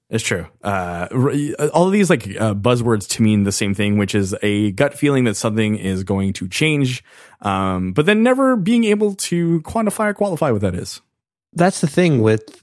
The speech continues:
Speaker 2: these gut feelings or whatever is similar to how people, uh, always are concerned about the full moon, right?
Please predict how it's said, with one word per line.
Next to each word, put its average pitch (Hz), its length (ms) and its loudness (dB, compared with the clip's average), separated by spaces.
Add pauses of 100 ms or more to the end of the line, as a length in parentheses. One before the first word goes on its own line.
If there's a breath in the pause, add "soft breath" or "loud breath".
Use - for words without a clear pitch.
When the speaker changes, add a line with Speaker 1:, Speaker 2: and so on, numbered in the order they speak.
Speaker 2:
these 104 360 2
gut 123 240 -2
feelings 107 720 0
or 110 180 0
whatever 104 520 2 (140)
is 104 460 -2 (280 loud breath)
similar 135 640 2 (100)
to 127 420 4
how 110 560 2 (340 loud breath)
people, 113 580 2
uh, 110 280 -8
always 120 440 2
are 104 100 2
concerned 113 520 0
about 107 220 0
the 113 80 -12
full 110 200 0
moon, 113 340 2 (340)
right? 117 260 0